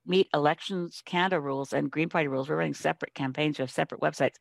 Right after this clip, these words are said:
but they're kind of mirror images of each other en anglais, en français. I, I, I really, I, I would be so grateful people would have a look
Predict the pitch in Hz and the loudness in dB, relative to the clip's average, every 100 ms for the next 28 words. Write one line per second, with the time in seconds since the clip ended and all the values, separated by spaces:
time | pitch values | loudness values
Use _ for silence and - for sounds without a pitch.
0 | - - 160 175 165 - 196 143 151 147 | -14 -8 -2 2 2 2 2 2 2 4
1 | 139 - 135 139 143 135 135 131 - 123 | 2 0 -2 -2 -4 -4 -4 -4 0 2
2 | 139 180 - - - 143 143 135 - - | 2 0 -4 -8 2 4 6 2 -2 -2
3 | 135 135 127 139 135 127 - 123 - - | 2 2 2 -2 -6 -10 -8 -10 -10 -16
4 | - - 156 147 - - 147 151 - 135 | -6 4 6 6 2 2 4 4 2 0
5 | 147 147 170 160 151 - - 131 _ - | 0 -2 0 2 0 -2 -10 -14 _ -14
6 | - - 143 147 143 147 - 165 147 - | -8 -4 -4 -4 -6 -4 0 0 0 -4
7 | 131 147 135 135 131 139 139 135 135 139 | -6 -10 -8 -8 -4 -4 -2 -2 2 2
8 | - - | 0 -8